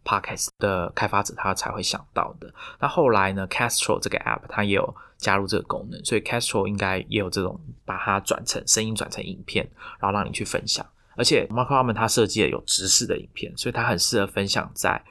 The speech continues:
现在所谓的限时动态，Facebook 或者是 Instagram 上面去分享。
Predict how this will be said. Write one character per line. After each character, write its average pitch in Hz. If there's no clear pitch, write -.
现 -
在 107
所 -
谓 98
的 90
限 104
时 -
动 -
态， -
Facebook -
或 110
者 -
是 -
Instagram -
上 -
面 -
去 -
分 -
享。 -